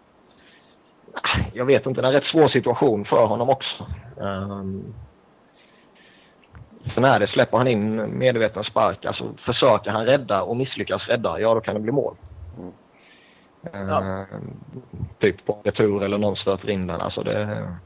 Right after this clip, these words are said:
Speaker 1: släpper han in den, för jag menar, det var ju
Speaker 3: Mm.
Speaker 1: så en spark, så det är liksom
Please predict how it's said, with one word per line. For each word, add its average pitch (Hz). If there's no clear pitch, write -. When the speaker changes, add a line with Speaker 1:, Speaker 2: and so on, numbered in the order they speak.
Speaker 1:
släpper -
han 117
in 101
den, 95
för -
jag 107
menar, 110
det 113
var 113
ju 104
Speaker 3:
Mm. 127
Speaker 1:
så -
en 104
spark, 92
så -
det 101
är 101
liksom 104